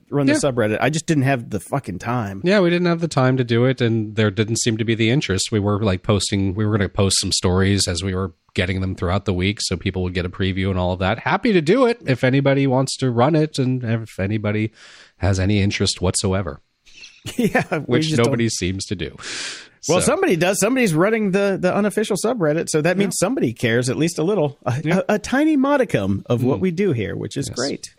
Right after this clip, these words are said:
Speaker 2: That's
Speaker 1: So
Speaker 2: nice.
Speaker 1: anything we can do to help.
Speaker 2: Over at iTunes, we have a five-star rating from Scrabbler oh nine, "The only tech podcast worth listening to. I love Manscaped. When you get too furry, clean it up in a hurry." Also, Jason and Brian
Speaker 1: Great
Speaker 2: are pretty
Speaker 1: line.
Speaker 2: cool, too.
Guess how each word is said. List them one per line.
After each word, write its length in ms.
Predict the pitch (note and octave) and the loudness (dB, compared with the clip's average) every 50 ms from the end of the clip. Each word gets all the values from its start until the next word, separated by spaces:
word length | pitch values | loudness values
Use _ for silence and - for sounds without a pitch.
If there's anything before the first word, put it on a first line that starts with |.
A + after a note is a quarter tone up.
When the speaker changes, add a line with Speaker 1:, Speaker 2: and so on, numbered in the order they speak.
| _ _ | _ _
Speaker 2:
That's 220 | F#2+ F#2 - - | -12 -12 -10 -8
Speaker 1:
So 100 | - A2+ | -8 -6
Speaker 2:
nice. 160 | - G2+ F#2+ - | -6 -4 -4 -2
Speaker 1:
anything 340 | C#3+ F3 F#3+ - A3 G#3+ G3+ | -2 0 0 0 0 0 0
we 100 | G3 G3+ | -2 0
can 140 | - G#3+ F3+ | 0 0 0
do 100 | E3+ G3+ | 0 0
to 80 | G3 F3+ | 0 0
help. 320 | C3 G#2 D#2+ D2 _ - - _ - | -2 -2 -6 -6 _ -18 -20 _ 0
Speaker 2:
Over 440 | D3+ D#3 F#3+ G3 F#3 E3+ E3 D#3 C#3 | 2 4 6 4 4 4 4 4 4
at 80 | B2 A#2+ | 4 4
iTunes, 420 | A#2+ A#2+ B2 - F3 G3 A3+ F#3 | 2 2 0 0 -2 -2 -2 0
we 100 | B2 G2 | -2 -2
have 180 | F2 F2 E2 - | -2 -2 -4 -6
a 80 | E2 | -10
five-star 520 | E2 - - D#2 E2+ F2+ - - F#2 E2+ E2 | -10 -8 -8 -8 -8 -8 -10 -8 -8 -6 -6
rating 280 | E2 F2 F2 F#2+ F#2 | -6 -6 -8 -8 -10
from 200 | - - G2+ E2+ | -8 -10 -10 -10
Scrabbler 520 | - - - - G2+ G2 G#2+ G#2 G#2 G#2 - | -10 -10 -6 -2 -2 -2 0 -2 -4 -4 -2
oh 100 | A2 A2+ | 0 0
nine, 400 | A2 G#2+ A2 B2 D#3+ G3 A3 G#3 | 0 2 2 2 2 2 0 0
"The 140 | F#3 C#3+ B2 | 0 -2 0
only 200 | D3 G#3+ A#3+ G#3 | 0 2 2 2
tech 280 | D3+ - D#3+ D3 - _ | 2 2 -2 -2 -2 _
podcast 440 | D#3 D3+ D3 C#3+ - D#3 D3+ - - | 0 0 0 0 0 0 0 0 -2
worth 180 | C#3 C#3+ C#3+ - | -2 -4 -2 -2
listening 360 | - A#2 A#2 - - G2+ F2+ | -2 -4 -4 -4 -6 -8 -10
to. 280 | - - F2+ D2+ D2 - _ _ _ _ - | -6 -6 -6 -8 -8 -10 _ _ _ _ -2
I 200 | F#3+ A#3+ C#4+ D4 | 0 2 2 2
love 340 | C4 B3 C#4 D4 D4+ C#4 | 2 2 4 4 4 2
Manscaped. 800 | G3+ E3 D#3 D3 C3+ A#2+ A2+ - - - G#2 F2+ F2+ - - - _ | 2 2 2 2 2 0 -2 -2 -2 0 0 0 -2 -4 -10 -14 _
When 140 | G2+ G2 F2+ | -8 -6 -6
you 60 | G2 | -4
get 180 | F2+ G#2+ A2 - | -2 -4 -4 -2
too 160 | - C#3 B2+ | -2 -4 -4
furry, 380 | - - F3+ G3 G#3 A3+ A3 F#3+ | -2 0 2 2 2 2 0 -2
clean 240 | - - E3 F3+ | 0 0 2 2
it 100 | G3 F#3 | 4 2
up 160 | F#3 F3+ F3+ - | 2 0 0 0
in 80 | F3 | 0
a 80 | F3 D3 | 0 2
hurry." 380 | A#2 B2 G#2 F#2+ D#2+ C#2 C#2 _ _ | 2 2 0 0 -4 -6 -10 _ _
Also, 260 | G#2 G2 - - G#2+ | -8 -8 -6 -6 -10
Jason 380 | F#2+ F#2 G2+ G#2+ A2 - A#2+ A2+ | -8 -6 -6 -4 -4 -4 -4 -4
and 80 | A2+ | -2
Brian 240 | G#2+ - G#2 - - - | 0 2 2 2 2 2
Speaker 1:
Great 80 | - | 2
Speaker 2:
are 40 | E3 | 2
pretty 160 | E3 E3 D#3 | 2 2 2
Speaker 1:
line. 320 | D3+ D3 C#3 C3+ D#3 D3 A2+ - - | 2 2 2 2 2 2 0 0 0
Speaker 2:
cool, 280 | F3 F3 D3+ C3 A2+ | 2 4 4 4 2
too. 300 | - B3 F3+ - - A3 | 2 0 -2 0 -2 -4